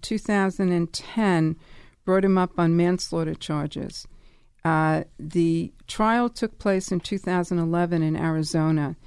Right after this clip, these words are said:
Um, it lasted for almost a year. It was on court T V. Uh, it was pretty horrifying. Um, the prosecutor spent quite a bit of time defending her right to prosecute.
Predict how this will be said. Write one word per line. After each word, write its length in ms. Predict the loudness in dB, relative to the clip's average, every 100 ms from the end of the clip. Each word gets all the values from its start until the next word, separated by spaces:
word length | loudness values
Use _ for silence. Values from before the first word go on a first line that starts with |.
| -20 -20 -20 -6
Um, 360 | -2 2 0 -2 -2
it 160 | -2 0
lasted 420 | 2 0 -2 -6
for 140 | -2 -2
almost 360 | 0 -2 -4
a 60 | -4
year. 360 | 0 0 0 -6 -16 -6
It 80 | -2
was 220 | -2 0
on 180 | -2 -2
court 340 | -2 -6 -4
T 220 | -4 -4 -2
V. 400 | 0 0 -2 -6 -16 -18 -20 -20 -6
Uh, 160 | -2 0
it 60 |
was 160 | -2 4
pretty 220 | 4 4
horrifying. 800 | 2 2 2 0 0 2 0 -2 -8 -20 -20 -20 -20 _ _ -6
Um, 460 | -2 0 0 -2 -10 -20 -20 -20 _
the 180 | -8 -8
prosecutor 640 | 0 0 0 -4 -4 -4
spent 340 | -4 -4 -4 2
quite 220 | 2 2
a 40 |
bit 160 | -2 -4
of 140 | -4
time 320 | -4 -2 -2
defending 480 | -2 -4 -2 0 0
her 140 | -2 0
right 260 | 0 0
to 100 | -4
prosecute. 680 | -2 0 0 -4 -4 -4 -4